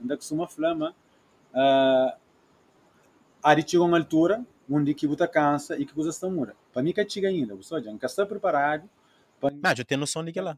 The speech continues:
Speaker 1: Não, sempre tive, ou seja, sempre tive, mas nunca está preparado para entrar num relacionamento, não está, tá vivo, tipo, tá vivo minha vida. E tipo,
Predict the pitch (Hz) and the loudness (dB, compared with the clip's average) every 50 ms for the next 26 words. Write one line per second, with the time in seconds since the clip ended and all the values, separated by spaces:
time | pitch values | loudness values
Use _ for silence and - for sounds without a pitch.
0 | _ - 233 381 415 349 - - 240 262 269 285 247 170 - - 262 247 131 123 | _ 0 2 4 4 4 4 6 6 6 6 6 4 4 6 6 6 6 6 4
1 | 113 - - - 220 - - 104 - 160 185 196 214 196 233 147 131 120 113 - | -2 0 0 2 2 2 0 -2 0 0 0 0 -2 -4 -4 -4 -4 -4 -4 -4
2 | 160 151 - - 302 330 320 - 262 254 254 254 254 254 269 247 247 254 233 240 | -6 -4 -2 -2 -2 -2 -2 -2 -2 -2 -2 -2 -2 -2 0 0 0 0 0 -2
3 | 233 226 226 214 - 208 196 180 180 214 226 160 127 - 127 131 - - 180 180 | -4 -4 -6 -6 -6 -8 -8 -8 -6 -6 -6 -8 -6 -6 -8 -8 -4 -2 -2 -2
4 | - 233 208 175 214 214 190 180 - - 226 - _ _ _ _ _ _ _ - | -2 -2 -4 -4 -6 -6 -6 -6 -6 -6 -6 -6 _ _ _ _ _ _ _ 0
5 | 175 165 214 196 208 214 220 220 196 240 190 127 123 - 139 135 - - 160 - | 0 0 0 -2 -2 -2 -4 -2 0 0 0 0 -2 -2 -4 -4 -4 -6 -8 -8
6 | - 104 | -12 -18